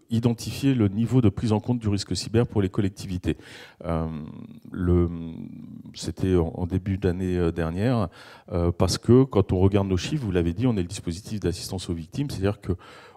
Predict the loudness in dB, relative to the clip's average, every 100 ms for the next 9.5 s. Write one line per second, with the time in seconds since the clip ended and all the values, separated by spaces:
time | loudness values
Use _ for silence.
0 | -20 -20 _ _ -6 -2 2 4 2 0
1 | -4 2 4 4 4 2 0 0 2 0
2 | 0 0 0 -2 -10 -2 -2 -2 -10 -12
3 | _ -10 -6 2 4 4 4 4 4 2
4 | 0 -2 -6 -6 -10 -10 -6 -2 0 2
5 | 2 2 0 -2 -4 -8 -8 -6 -4 -6
6 | -6 -6 -6 -6 -6 -6 2 4 6 4
7 | 2 0 -2 -2 -4 -6 -6 -8 -2 -2
8 | -2 -8 -20 -16 -12 2 4 6 6 4
9 | 2 0 0 -2